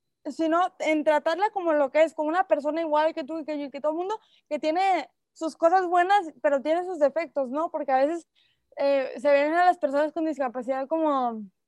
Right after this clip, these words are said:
angelitos, este, seres, eh, eh, súper inocentes, y a ver, claro que no, o sea, es una persona como tú y como yo, o a veces la, la vemos como enfermitos, ¿no? Y yo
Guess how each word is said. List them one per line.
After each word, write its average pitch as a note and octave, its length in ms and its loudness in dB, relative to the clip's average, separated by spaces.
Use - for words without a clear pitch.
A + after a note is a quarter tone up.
angelitos, D4 1040 2
este, C#4 440 0
seres, C#4+ 480 2
eh, B3+ 380 2
eh, B3 600 -6
súper E4 400 2
inocentes, D#4+ 640 0
y D4+ 60 2
a C4+ 100 6
ver, C4+ 160 0
claro D4 280 0
que D4 120 0
no, C4 300 -2
o A#3 100 -16
sea, C4 120 -4
es B3 100 -4
una D#4+ 160 -2
persona D4 380 -2
como D4 200 -4
tú B3+ 100 -10
y C4+ 40 -8
como D4+ 200 -4
yo, D4+ 280 2
o - 100 -4
a C4+ 80 4
veces C#4+ 260 2
la, D4+ 280 4
la C4 180 -2
vemos D4 300 -2
como C#4 340 0
enfermitos, B3+ 640 -4
¿no? D#4 240 -6
Y D#4+ 120 -2
yo F#4 120 4